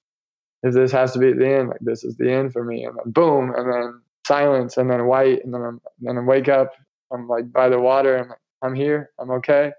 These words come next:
I just moved." I'm doing fine. There's my brother's voice. Like, get a second chance at life. Um,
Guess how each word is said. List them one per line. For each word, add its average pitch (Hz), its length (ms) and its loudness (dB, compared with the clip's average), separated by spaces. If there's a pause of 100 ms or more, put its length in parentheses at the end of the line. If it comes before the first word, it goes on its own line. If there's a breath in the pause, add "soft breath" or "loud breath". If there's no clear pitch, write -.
(200)
I 139 60 2
just 135 180 2
moved." 147 440 0 (680)
I'm 131 60 -2
doing 139 240 2
fine. 147 260 2
There's 135 160 2
my 143 140 0
brother's 135 320 2
voice. 143 440 -2 (120)
Like, 120 260 -6 (640)
get 151 120 4
a 147 60 2
second 160 300 2
chance 160 240 0
at 151 80 0
life. 151 360 2 (1160)
Um, 123 480 -8